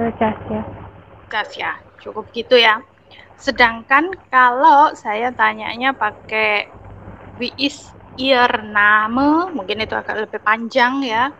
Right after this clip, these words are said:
Speaker 2: Oder wie heißen Sie? Jadi kamu bisa menjawabnya dengan
Speaker 1: Eh, last name.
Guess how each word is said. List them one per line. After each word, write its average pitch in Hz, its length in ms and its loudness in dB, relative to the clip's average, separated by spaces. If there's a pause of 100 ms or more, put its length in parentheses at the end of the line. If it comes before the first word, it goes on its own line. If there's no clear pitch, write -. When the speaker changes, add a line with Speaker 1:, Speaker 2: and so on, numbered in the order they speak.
(1200)
Speaker 2:
Oder 247 720 2
wie 220 160 -6
heißen 247 640 -2
Sie? 285 400 0 (640)
Jadi 226 320 -18
kamu 226 240 -2
bisa 247 400 -4 (640)
menjawabnya 214 800 -2
dengan 240 320 -6 (4000)
Speaker 1:
Eh, 233 320 2
last 220 240 2
name. 202 320 -2